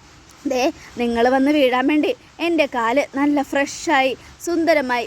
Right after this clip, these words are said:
ബ്യൂട്ടി പാർലറിൽ പോയി നല്ല സോഫ്റ്റാക്കി വെച്ചിരിക്കുക. എന്നാ, എന്നാ ഒന്ന് വീണോ, വീണോ?" എന്നും പറഞ്ഞ് രണ്ട് കാല് നീട്ടി വയ്ക്കുക ഗീതു. അപ്പോഴേക്കും രാധിക, "വേറെ വഴിയില്ല, ഗോവിന്ദന് മുൻപിൽ ജയിക്കണമെങ്കിൽ ഇത് തന്നെ ചെയ്യാൻ പറ്റും" എന്നും പറഞ്ഞ് ഗീതുവിൻ്റെ കാൽക്കല്ലിലേക്ക് വീഴാൻ പോവുക.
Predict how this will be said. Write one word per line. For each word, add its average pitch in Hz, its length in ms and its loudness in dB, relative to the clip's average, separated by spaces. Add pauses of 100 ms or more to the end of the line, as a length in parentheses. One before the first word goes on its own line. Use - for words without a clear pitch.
ബ്യൂട്ടി 277 280 -2
പാർലറിൽ 277 500 0
പോയി 254 140 2 (340)
നല്ല 277 380 0
സോഫ്റ്റാക്കി 285 680 0
വെച്ചിരിക്കുക. 233 480 -4
എന്നാ, 247 140 -2
എന്നാ 262 180 0
ഒന്ന് 294 320 -2
വീണോ, 233 240 2
വീണോ?" 302 180 2 (300)
എന്നും 359 300 0
പറഞ്ഞ് 233 340 -2
രണ്ട് 247 300 0
കാല് 247 260 2
നീട്ടി 254 220 -2
വയ്ക്കുക 254 280 0
ഗീതു. 226 260 -2 (320)
അപ്പോഴേക്കും 269 480 0 (100)
രാധിക, 226 300 0 (140)
"വേറെ 226 260 -2
വഴിയില്ല, 247 380 0 (340)
ഗോവിന്ദന് 320 480 2
മുൻപിൽ 247 340 -2
ജയിക്കണമെങ്കിൽ 247 540 -2 (100)
ഇത് 226 180 -4
തന്നെ 277 260 2
ചെയ്യാൻ 247 240 2
പറ്റും" 247 260 -4 (280)
എന്നും 320 280 2
പറഞ്ഞ് 240 320 -2
ഗീതുവിൻ്റെ 269 480 0
കാൽക്കല്ലിലേക്ക് 277 680 0
വീഴാൻ 247 240 0
പോവുക. 247 220 2